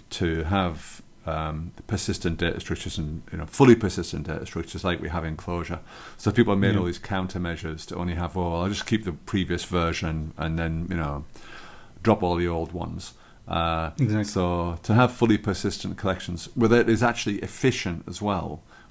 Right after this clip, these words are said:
Speaker 1: that's the,
Speaker 2: Yeah.
Speaker 1: that's the secret sauce, isn't it, to this, to this, uh, Phil Bagwell's, uh, paper?
Speaker 2: Yeah, yeah.
Speaker 1: It's not a
Speaker 2: Yeah.
Speaker 1: secret sauce. Okay, you published it, but, you know.
Speaker 2: Yeah, of course. <laughs> But then every, every other, uh, language has, uh,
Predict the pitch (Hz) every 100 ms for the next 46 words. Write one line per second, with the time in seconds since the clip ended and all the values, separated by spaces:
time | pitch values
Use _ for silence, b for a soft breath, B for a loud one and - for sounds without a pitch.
0 | - 107 107 - 104 92 101 110 110 -
1 | - 110 92 95 - - 95 90 95 85
2 | 87 - 92 85 85 - - - 87 87
3 | - 85 85 - 92 87 87 87 87 82
4 | 80 76 - 80 78 - 92 87 - 123
5 | 104 - 117 107 104 135 220 190 - 135
6 | 107 92 98 92 101 101 98 90 104 87
7 | - 73 - 92 82 82 87 76 - -
8 | 120 113 104 - 147 175 135 - - 151
9 | - - B B B B B B 123 120
10 | 139 135 131 131 131 127 127 123 117 120
11 | 117 117 113 113 113 107 117 117 113 107
12 | 113 - 113 113